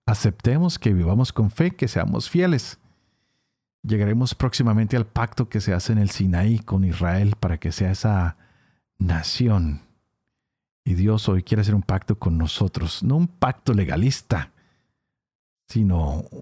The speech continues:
un pacto de redención, de adopción. Es un Dios que quiere ocupar nuestro corazón.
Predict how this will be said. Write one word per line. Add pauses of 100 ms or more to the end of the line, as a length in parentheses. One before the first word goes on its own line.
(160)
un
pacto
de
redención, (120)
de
adopción. (760)
Es
un
Dios
que
quiere
ocupar
nuestro
corazón.